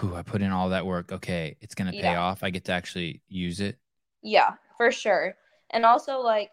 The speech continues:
Speaker 2: for semifinals with three of the workouts having a running component in it,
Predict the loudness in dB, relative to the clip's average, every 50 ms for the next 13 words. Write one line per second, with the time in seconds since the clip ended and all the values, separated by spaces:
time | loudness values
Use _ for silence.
0 | _ _ -4 -2 0 -2 -2 -4 -6 -10 -10 -10 -6 -4 -2 -2 -2 -4 -4 -4
1 | -4 -4 -4 -4 -4 -6 -6 -10 -10 _ 2 2 2 2 0 -4 -10 _ _ _
2 | _ _ _ _ _ _ _ _ -6 -4 -2 -2 -2 -2 -2 -4 -2 -2 -2 -4
3 | -2 -2 -4 -2 0 0 0 2 2 4 4 4 2 0 -2 -2 -2 -2 -2 -4
4 | -2 -2 0 0 0 0 -2 -4 -8 -12 -16 -18 -20 -8 -6 -6 -4 -2 -4 -4
5 | -4 -4 -4 0 2 2 2 2 0 -2